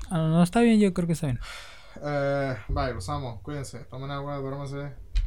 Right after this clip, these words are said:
Speaker 2: Eh,
Speaker 1: Duerman mucho, tomen agua.
Speaker 2: manténganse
Speaker 1: No,
Speaker 2: sanos.
Speaker 1: no se vuelvan locos.
Speaker 2: Sí. Eh,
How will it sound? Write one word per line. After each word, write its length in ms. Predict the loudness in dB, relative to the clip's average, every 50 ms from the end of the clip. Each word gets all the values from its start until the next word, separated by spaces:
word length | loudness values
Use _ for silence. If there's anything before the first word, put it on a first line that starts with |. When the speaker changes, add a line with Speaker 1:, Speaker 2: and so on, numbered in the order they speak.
| -2
Speaker 2:
Eh, 800 | -6 -8 -10 -10 -10 -12 -12 -12 -14 -14 -14 -16 -16 -16 -14 -8 -2
Speaker 1:
Duerman 280 | 2 4 4 6 6
mucho, 300 | 6 6 6 6 6 4
tomen 240 | 4 4 4 6 8
agua. 420 | 8 8 8 8 8 6 6 2 -2 -10 -18 -20 -18 -16
Speaker 2:
manténganse 440 | -14 -14 -12 -12 -10 -10 -8 0 4 6
Speaker 1:
No, 80 | 6 6
Speaker 2:
sanos. 380 | 6 4 0 -4 -2 0 4
Speaker 1:
no 140 | 6 6 8 8
se 100 | 8 8
vuelvan 360 | 8 8 6 6 4 6 4
locos. 580 | 4 4 4 4 2 2 2 -2 -8 -8 -10 -10
Speaker 2:
Sí. 80 | -10 -12 -12 -12 -14 -16 -18 -18 -18 -18 -18 -14
Eh, 680 | -12 -10 -8 -8 -8 -8 -10 -10 -12 -12 -14 -14 -16